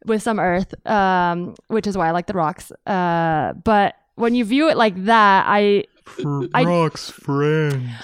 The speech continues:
Speaker 1: Yeah, I, I think that it does represent stuff in the body. I don't know what they were going for, but my visceral reaction was like,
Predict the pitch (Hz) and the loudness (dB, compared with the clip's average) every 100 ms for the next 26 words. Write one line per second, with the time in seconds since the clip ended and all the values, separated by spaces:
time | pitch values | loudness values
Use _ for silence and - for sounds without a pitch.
0 | - - - 349 427 359 349 330 359 - | -16 -18 -4 2 4 6 6 6 2 0
1 | 339 - 494 466 - 403 330 294 302 311 | -2 0 -2 -2 2 4 4 4 4 4
2 | 349 - 277 208 220 220 - 220 202 208 | 2 2 -2 2 2 0 -2 -2 0 0
3 | 190 196 196 202 320 359 330 294 254 226 | 2 2 4 4 6 6 4 4 4 2
4 | 233 254 269 285 294 294 294 294 220 220 | 2 2 2 0 0 0 2 2 2 2
5 | 208 190 - 226 214 226 196 214 233 226 | 2 0 0 0 2 2 0 -2 0 0
6 | 185 175 185 175 - 190 175 165 160 131 | 0 0 0 0 -2 -6 -4 -6 -6 -6
7 | 117 - | -6 -8